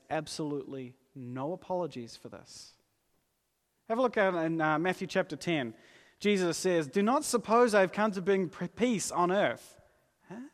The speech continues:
I did not come to bring peace, but a sword. For I have come to turn a man against his father, a daughter against her mother, a daughter-in-law against her mother-in-law." Not that they needed any help with that.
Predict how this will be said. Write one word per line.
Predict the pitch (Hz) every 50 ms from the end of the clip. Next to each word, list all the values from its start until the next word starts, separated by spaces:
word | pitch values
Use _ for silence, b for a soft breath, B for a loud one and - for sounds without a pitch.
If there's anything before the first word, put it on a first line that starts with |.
| _ _ _ _ _ _ _ _ _ _ _ _ _ _ -
I | 190 196
did | 196 220 202
not | 226 277 302 277
come | - 220 262 269 240
to | 214
bring | 196 214 226 214 190
peace, | - 202 254 285 262 -
but | - 208 190
a | 190
sword. | 170 - - - - 233 269 302 330 165 123 120 120 - - - _ _ _ _ _ _ _ _ _ _ _ _
For | - - 226
I | 254 277
have | 269 220
come | - - 269 285 247
to | 233 214
turn | - - 240 269 277 254 214
a | 196
man | 196 208 220 247 262 247
against | 233 180 226 233 240 220 -
his | 220 185 -
father, | - - 190 202 240 254 220 160 123 117 B B B B B
a | 180
daughter | 185 156 143 214 247 285 294 226 180
against | 151 170 160 175 214 226 214 - -
her | 208 202 190
mother, | 190 208 240 254 202 147 123 120 B B B B B
a | 208 196
daughter-in-law | 160 233 277 320 330 311 247 214 202 196 196 196
against | 202 196 175 214 262 269 254 -
her | 247 247 233
mother-in-law." | 226 254 277 262 240 196 175 156 143 131 117
Not | 117 131 135 120
that | 139 123
they | 131 127
needed | 127 127 123 123 113
any | 123 120 117 117
help | 117 123 - -
with | 120 120 -
that. | 151 170 -